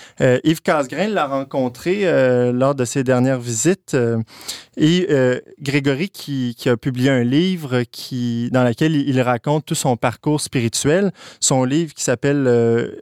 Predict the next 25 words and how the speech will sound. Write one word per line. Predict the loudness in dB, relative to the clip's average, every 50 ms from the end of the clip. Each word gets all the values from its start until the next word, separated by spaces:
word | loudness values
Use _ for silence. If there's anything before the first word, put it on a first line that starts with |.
| -16 -10
Clair | -4 -2 -2 -2 -2
Obscur, | -4 -6 -8 -10 -6 -4 -2 0 0 0
le | 0 -2
premier | -4 -4 -4 -2 0 0 2
en | 0 0
deux | 0 2
mille | 2 2 0 0 0
douze. | 0 0 0 0 -2 -2
Il | 0 0
en | 0 2
parle | 0 -2 -2 -2
peut-être | -2 -2 0 0 0 0
un | -2 -2
peu | -2 -4
aussi | -6 -4 -4 -2
dans | -2 -2 -2
son | 0 -4 -4
tout | -4 -4 -2
dernier, | -2 0 0 2 0 0 0
Changer | -2 -2 0 -2 -2 0 -2 -2
de | 0 0
vie. | -2 -2 -4 -6 -8 -8 -10 -20 -20 -20 -20 -20 -16 -4 0
Mais | 2 2 2
Grégory | 0 -2 -2 0 0 0 0 -2 -4 -4
Turpin | -4 -6 -6 _ 0 0 2 2 2 2 0